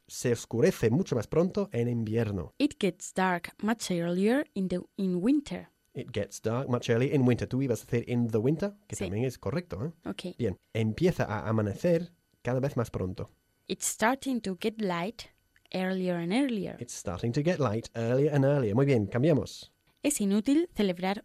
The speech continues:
Speaker 2: una reunión.
Speaker 1: It's pointless to hold a meeting.
Speaker 2: Hay tiempo de sobra.
Speaker 1: There's plenty of time.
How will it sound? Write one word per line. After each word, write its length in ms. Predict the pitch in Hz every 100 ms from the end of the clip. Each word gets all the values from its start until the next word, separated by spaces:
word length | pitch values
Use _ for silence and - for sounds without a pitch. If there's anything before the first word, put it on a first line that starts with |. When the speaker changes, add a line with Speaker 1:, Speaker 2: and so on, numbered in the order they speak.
| _
Speaker 2:
una 260 | 254 269 233
reunión. 460 | 190 175 165 - -
Speaker 1:
It's 240 | 104 -
pointless 540 | - - 175 123 127 -
to 100 | 170
hold 300 | 113 95 107
a 40 |
meeting. 380 | 123 135 104 82 _ -
Speaker 2:
Hay 180 | 185 165
tiempo 360 | 190 214 247
de 100 | 208
sobra. 420 | 170 226 226 165 - _ _ 139
Speaker 1:
There's 180 | 151
plenty 480 | - - 214 202 131
of 100 | 98
time. 400 | - 120 101 123